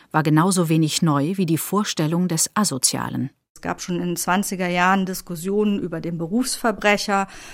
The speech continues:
Speaker 2: über Maßnahmen der vorbeugenden Verbrechensbekämpfung, die man diskutierte, die man gerne einführen wollte,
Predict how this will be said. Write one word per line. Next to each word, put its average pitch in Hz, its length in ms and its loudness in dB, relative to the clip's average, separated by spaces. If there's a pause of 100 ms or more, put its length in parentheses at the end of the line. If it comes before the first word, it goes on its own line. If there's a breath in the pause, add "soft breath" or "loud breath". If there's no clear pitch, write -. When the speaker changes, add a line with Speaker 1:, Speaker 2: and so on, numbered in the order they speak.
(260 loud breath)
Speaker 2:
über 180 540 2
Maßnahmen 190 760 4
der 175 100 -2
vorbeugenden 175 680 -4
Verbrechensbekämpfung, 208 1300 -2
die 180 100 -8
man 175 380 -4
diskutierte, 196 760 -2
die 196 100 -4
man 185 200 0
gerne 180 340 0
einführen 214 640 2
wollte, 180 500 0